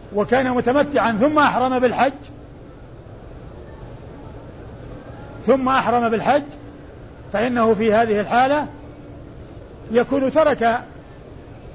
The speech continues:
واجبا من واجبات العمرة ألا وهو التقصير، ويكون عليه فدية. أما إذا كان ال-، الوقت قريب، وسواء كان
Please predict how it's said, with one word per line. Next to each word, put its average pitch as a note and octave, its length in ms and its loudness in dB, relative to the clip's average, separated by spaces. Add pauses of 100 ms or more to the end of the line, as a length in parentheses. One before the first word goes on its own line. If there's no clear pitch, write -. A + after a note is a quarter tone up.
(140)
واجبا A#3 460 2
من G#3+ 160 -4
واجبات A3 440 2
العمرة C4 420 2 (720)
ألا A#3 220 6
وهو A#3 220 4
التقصير، A#3+ 560 2 (1120)
ويكون C4+ 420 4
عليه A3 380 4
فدية. E3 340 0 (920)
أما E4 200 4
إذا A#3 240 6
كان A3 380 4 (1700)
ال-، A3+ 240 4
الوقت B3 460 4 (380)
قريب، B3 360 4 (1300)
وسواء A#3+ 520 4
كان A#3 480 2